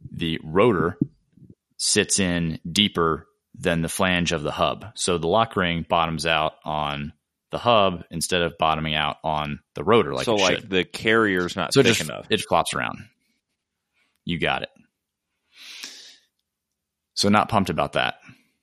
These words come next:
Speaker 1: So I had to throw a different rotor on at the last second. And then the other one is it mysteriously, that rear brake, uh, just loses its bleed. We cut the hose. We did lose, admittedly, a drop or two. But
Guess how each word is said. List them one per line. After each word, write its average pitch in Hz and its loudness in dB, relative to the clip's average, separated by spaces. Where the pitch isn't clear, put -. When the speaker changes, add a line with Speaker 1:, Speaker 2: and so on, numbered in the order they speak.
Speaker 1:
So 107 -2
I - 2
had 95 2
to - 0
throw 92 2
a 85 0
different 73 -4
rotor 76 -4
on 71 -6
at 92 -10
the 82 -2
last 76 0
second. 73 -4
And 104 2
then 98 4
the 110 6
other 139 4
one 98 4
is 90 2
it - -2
mysteriously, 92 2
that 82 0
rear 87 0
brake, 80 -4
uh, 76 -2
just - -4
loses 78 -4
its 73 -6
bleed. 71 -6
We 92 2
cut 113 0
the 101 2
hose. 90 0
We 90 -2
did 101 0
lose, 95 2
admittedly, 87 0
a 80 0
drop 85 2
or 87 -6
two. 80 -2
But 104 2